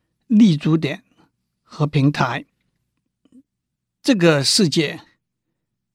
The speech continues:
怎样逐渐变得很小，成为一个地球村，前因后果、来龙去脉、各种因素、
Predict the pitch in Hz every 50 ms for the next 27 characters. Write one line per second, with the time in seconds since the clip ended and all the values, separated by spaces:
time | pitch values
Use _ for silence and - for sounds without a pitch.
0 | _ _ - 147 139 143 175 202 196 165 147 139 135 127 - _ _ - 160 180
1 | 175 202 196 170 147 135 - 165 143 135 143 139 135 131 113 147 151 160 - 151
2 | 131 - - - _ _ _ _ _ _ _ _ _ _ _ _ _ _ _ _
3 | _ _ - - 147 147 143 135 139 135 143 151 151 - - - 170 156 156 -
4 | - 147 139 127 127 123 127 - - 202 175 - - 151 135 139 - - 143 139
5 | 143 160 - - - _ _ _ _ _ _ _ _ _ _ _ _ _ _ _
6 | _ _ _ - - - 147 143 151 143 143 147 147 156 151 151 151 208 269 -
7 | - - - 185 185 143 127 - 139 156 - - _ _ _ _ _ _ _ _
8 | _ _ _ _ _ 208 151 131 135 151 147 135 127 127 135 139 147 147 147 -
9 | - 185 156 160 180 202 165 - - - _ _ _ _ _ _ _ _ _ _
10 | _ _ _ _ _ _ - 156 165 156 156 139 131 123 123 131 151 175 185 196
11 | - - 214 175 -